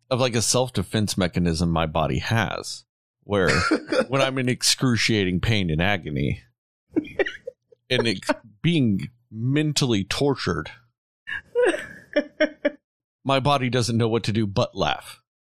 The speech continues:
Speaker 1: Like when somebody makes an awkward joke at a funeral and people chuckle 'cause they're just so emotionally numb, they need some sort of outlet to express <laughs> themselves.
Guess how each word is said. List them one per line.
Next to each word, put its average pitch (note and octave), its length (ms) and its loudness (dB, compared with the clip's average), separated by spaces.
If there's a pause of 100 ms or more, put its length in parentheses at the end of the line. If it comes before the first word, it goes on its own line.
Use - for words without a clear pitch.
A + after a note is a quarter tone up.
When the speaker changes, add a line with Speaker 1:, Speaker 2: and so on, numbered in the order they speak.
(100)
Speaker 1:
Like A2+ 280 0 (300)
when C3+ 200 0
somebody C#3 280 2
makes B2 280 2
an A#2 120 2
awkward A2+ 420 0
joke A2 280 0
at G#2+ 80 0
a A2+ 60 0
funeral G#2 640 0 (400)
and A#2+ 240 0 (200)
people B2+ 280 0
chuckle A2+ 440 0
'cause A2+ 300 0 (460)
they're C3+ 160 0
just B2+ 200 2
so B2+ 180 4
emotionally A#2+ 640 2
numb, G2 500 2 (360)
they A2 180 0
need G#2+ 220 0
some A2+ 260 2
sort G#2 280 4
of E2+ 180 -2
outlet G#2+ 460 2
to F#2 100 -2
express - 400 0
<laughs> - 100 -2
themselves. - 540 -2